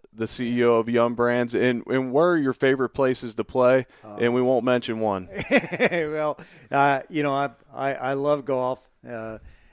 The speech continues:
Speaker 2: and, uh, yes, I do get to play now. I've, I retired. I retire-, retired in two thousand sixteen. And, uh, so I work on Ogo Lead. I work on my family foundation with my daughter,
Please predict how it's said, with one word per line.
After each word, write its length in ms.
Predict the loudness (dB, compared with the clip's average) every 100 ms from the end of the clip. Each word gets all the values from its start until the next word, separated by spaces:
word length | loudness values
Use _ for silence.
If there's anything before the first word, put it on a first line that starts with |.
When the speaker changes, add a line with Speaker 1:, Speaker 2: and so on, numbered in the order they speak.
| _
Speaker 2:
and, 480 | -10 -8 -8 -10 -12 -10
uh, 60 |
yes, 320 | -4 -2 -2
I 100 | -4
do 180 | -6 -4
get 180 | -4 -6
to 60 | -8
play 280 | -8 -6
now. 220 | -6 -8 -8
I've, 200 | -8 -12
I 80 | -10
retired. 500 | -10 -10 -8 -6 -4
I 40 | -6
retire-, 500 | -10 -10 -8 -8 -10
retired 420 | -12 -10 -10 -12
in 60 | -16
two 160 | -16
thousand 500 | -10 -10 -10 -12 -16
sixteen. 680 | -14 -14 -14 -12 -10 -12 -14 _ _ _ _ _
And, 520 | -14 -10 -8 -8 -8 -8
uh, 260 | -8 -10
so 200 | -10 -8
I 120 | -8
work 300 | -6 -6 -6
on 200 | -8 -8
Ogo 380 | -6 -6 -4 -4
Lead. 260 | -4 -4 -4
I 100 | -6
work 240 | -8 -10
on 60 | -12
my 120 | -14
family 380 | -12 -12 -10 -12
foundation 680 | -12 -12 -8 -8 -8 -12 -12
with 180 | -12
my 140 | -14 -12
daughter, 480 | -10 -8 -8 -12